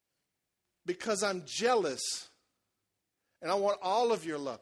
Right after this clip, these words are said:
That's what Solomon's saying to his wife. This love of ours needs to be as serious as death. You don't need to take it for granted.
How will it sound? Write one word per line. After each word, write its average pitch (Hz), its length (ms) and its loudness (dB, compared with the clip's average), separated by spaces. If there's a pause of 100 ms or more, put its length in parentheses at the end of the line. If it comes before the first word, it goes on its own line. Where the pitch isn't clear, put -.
(140)
That's 226 160 -4
what 277 80 -2
Solomon's 226 640 2
saying 196 300 -4
to 202 120 -8
his 196 160 -6
wife. 208 500 -8 (720)
This 269 220 2
love 254 240 8
of 220 140 2
ours 247 280 4
needs 226 200 -2
to 208 60 0
be 220 180 -4
as 185 80 2 (200)
serious 214 480 2 (340)
as 190 260 0
death. 160 540 0 (840)
You 220 100 0
don't 269 160 8
need 277 140 2
to 247 80 -4
take 311 320 2
it 262 160 -4
for 233 100 -2
granted. 202 500 4